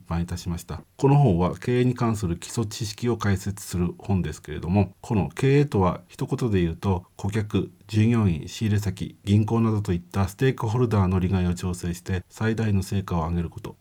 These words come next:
というものが経営ということです。ところが、起業した方の多くはこういう事業を行おうということに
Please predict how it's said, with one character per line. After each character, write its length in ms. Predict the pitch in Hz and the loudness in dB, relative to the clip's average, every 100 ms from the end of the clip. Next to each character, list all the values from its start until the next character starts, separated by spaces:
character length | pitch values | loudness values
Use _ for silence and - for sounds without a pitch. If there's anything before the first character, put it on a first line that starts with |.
| - | -6
と 80 | 123 | -2
い 60 | |
う 80 | 113 | 2
も 80 | 104 | 4
の 80 | 110 | 4
が 240 | 127 - - | 0 -6 -10
経 240 | - 87 | -4 -2
営 40 | 82 | -2
と 100 | 82 | -4
い 60 | 78 | -8
う 40 | |
こ 120 | 80 | -8
と 100 | 73 | -10
で 80 | 71 | -10
す。 140 | - _ _ _ | -12 _ _ _
と 120 | - | -4
こ 100 | 110 | 2
ろ 80 | 98 | 2
が、 200 | 95 90 - - - | 2 -2 -6 -20 -20
起 140 | - 139 | -2 2
業 100 | 143 | 2
し 80 | |
た 120 | - 107 | 0 -2
方 220 | 104 95 | 0 2
の 260 | 90 87 | 2 2
多 60 | 90 | -2
く 160 | - 87 | -2 -2
は 220 | 85 82 _ | -2 -4 _
こ 160 | - 127 | -2 2
う 60 | |
い 80 | 131 | 2
う 20 | |
事 160 | 127 135 | 2 2
業 180 | 135 98 | 4 4
を 60 | |
行 140 | 90 101 | 2 2
お 160 | 95 | 2
う 40 | 90 | 2
と 80 | 95 | -2
い 40 | |
う 20 | |
こ 100 | 90 | -2
と 120 | 87 | -2
に 260 | 90 92 90 | 0 0 -4